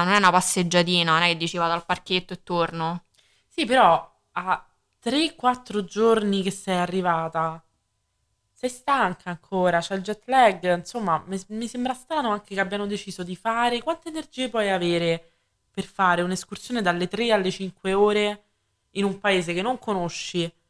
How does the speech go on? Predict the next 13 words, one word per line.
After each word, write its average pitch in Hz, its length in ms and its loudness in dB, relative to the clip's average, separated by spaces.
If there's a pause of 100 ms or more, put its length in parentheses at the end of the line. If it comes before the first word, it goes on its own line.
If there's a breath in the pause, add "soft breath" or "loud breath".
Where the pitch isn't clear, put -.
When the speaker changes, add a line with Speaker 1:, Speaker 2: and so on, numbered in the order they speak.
(540)
Speaker 2:
con 175 560 -4
una 190 260 -4
famiglia 226 360 -2
che 202 120 0
ti 220 140 -4
ospita 214 380 2
che 185 100 -4
non 262 320 -4
conosci, 214 500 -4
che... 156 320 -4
quindi, 190 300 -4
insomma, 170 340 -4
dovresti 160 380 -10